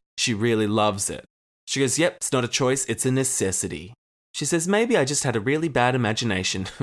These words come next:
<laughs> Maybe that was why I'd been unable to imagine that I would like being married until I was,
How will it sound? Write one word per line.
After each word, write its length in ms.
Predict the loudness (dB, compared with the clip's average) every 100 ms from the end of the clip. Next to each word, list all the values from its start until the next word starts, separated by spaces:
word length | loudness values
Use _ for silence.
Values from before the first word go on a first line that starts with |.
| -10 -12
<laughs> 300 | -18 -6 0
Maybe 220 | 2 4
that 140 | 4
was 160 | 2 2
why 220 | 4 4
I'd 140 | 4
been 180 | 2 0 0
unable 380 | 2 2 0 0
to 120 | 0
imagine 440 | 2 0 0 0
that 120 | 0
I 80 | 0
would 200 | -2 -2
like 360 | 2 2 2 -2
being 220 | -2 -2
married 360 | -2 -2 -2 -2
until 340 | -4 -2 0
I 100 | 0
was, 540 | 0 0 0 -2 -6